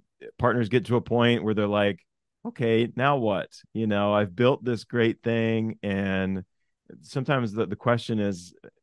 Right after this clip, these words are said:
"What is all this really for?" You have a great, successful business, but then you get to a certain point where you wanna maybe enjoy life a little bit more. Absolutely. So then you're,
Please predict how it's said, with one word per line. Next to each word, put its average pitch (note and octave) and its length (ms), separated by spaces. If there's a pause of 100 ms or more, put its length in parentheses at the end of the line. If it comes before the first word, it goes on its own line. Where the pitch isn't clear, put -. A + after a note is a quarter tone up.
(120)
"What G#2+ 280
is C#3+ 120
all C3 160
this G2+ 240
really A#2+ 320
for?" D3+ 500 (120)
You G#2+ 120
have A2+ 200
a A2+ 40
great, A2+ 300
successful A2+ 520
business, A#2+ 520
but A2 160
then A2 200
you G#2+ 100
get A2 140
to A2 100
a - 20
certain G#2+ 240
point B2 220
where A2 80
you G#2 80
wanna G2 360
maybe A#2 220
enjoy B2 360
life B2 400
a - 40
little B2 200
bit A2 160
more. A#2 460 (460)
Absolutely. A2+ 520 (400)
So - 160
then F#3 440 (720)
you're, D#3 260